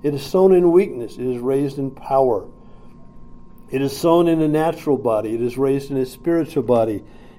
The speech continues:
If there is a natural body, there is also a spiritual body."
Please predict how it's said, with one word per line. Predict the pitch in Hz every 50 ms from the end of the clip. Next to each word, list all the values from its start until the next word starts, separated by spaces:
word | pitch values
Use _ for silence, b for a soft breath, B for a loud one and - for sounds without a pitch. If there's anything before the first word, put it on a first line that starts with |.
| B B
If | 151 151 -
there | - 170 156 151
is | 147 147 151 156 147 - - B B B B B
a | 131 131
natural | 131 131 143 151 160 156 - - 139
body, | 123 117 120 113 113 113 110 110
there | 117 120 113 110
is | 113 - - -
also | 165 180 170 - - 117 98 95 -
a | - 120
spiritual | - - - - - 156 151 156 156 - 139 123 107
body." | 104 113 104 101 95 - - -